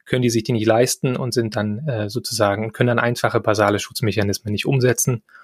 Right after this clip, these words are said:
und werden dann getroffen von Kriminellen, aber auch von staatlichen Akteuren.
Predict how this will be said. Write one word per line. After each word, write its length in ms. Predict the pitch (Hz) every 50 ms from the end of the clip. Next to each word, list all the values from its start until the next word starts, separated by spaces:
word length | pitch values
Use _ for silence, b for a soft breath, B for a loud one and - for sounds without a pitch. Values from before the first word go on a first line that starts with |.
| B B B B
und 160 | - 113 104
werden 240 | 107 104 104 107 104
dann 280 | 101 104 98 98 101 95
getroffen 460 | - - - - - 104 - - 101
von 280 | - - 104 98 92
Kriminellen, 500 | - - 107 104 98 95 95 98 101 101
aber 240 | 104 104 101 - -
auch 100 | - -
von 280 | - - 110 107 104 -
staatlichen 600 | - - 113 - - - - - - - 127 -
Akteuren. 460 | - - - - - - - - -